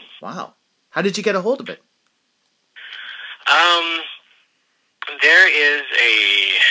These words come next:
Speaker 2: there's a copy, there's, like, a story treatment and I think a full copy,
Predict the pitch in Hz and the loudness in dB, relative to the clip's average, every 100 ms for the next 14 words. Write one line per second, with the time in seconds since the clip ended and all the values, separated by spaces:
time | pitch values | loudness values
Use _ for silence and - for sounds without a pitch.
0 | - - - - - - - - _ _ | 2 -2 -8 -12 -14 -20 -20 -20 _ _
1 | _ 208 185 - 214 190 - _ _ _ | _ -2 0 -2 -2 -4 -8 _ _ _
2 | _ _ _ - - 160 165 - - - | _ _ _ -6 -2 -2 -2 -2 -2 -2
3 | 123 120 - 101 101 - - - - - | -2 -2 2 2 0 -6 -10 -8 -6 -4
4 | 185 180 175 139 - - 147 147 - 151 | -4 -4 -2 0 0 -2 -6 -6 -8 -8
5 | - 127 117 - 110 | -2 0 0 -2 -6